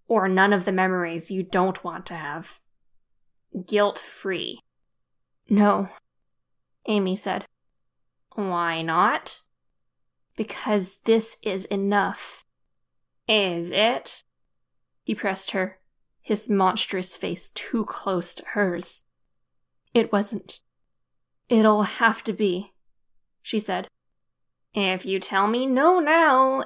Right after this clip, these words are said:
if you won't turn our tiny little human-shaped package of human-derived cells over there into a Victoria that satisfies you,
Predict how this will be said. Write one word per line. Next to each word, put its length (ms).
if 220
you 160
won't 300
turn 300
our 180
tiny 440
little 440
human-shaped 920
package 520
of 200
human-derived 1000
cells 420
over 220
there 260
into 320
a 100
Victoria 840
that 200
satisfies 800
you, 240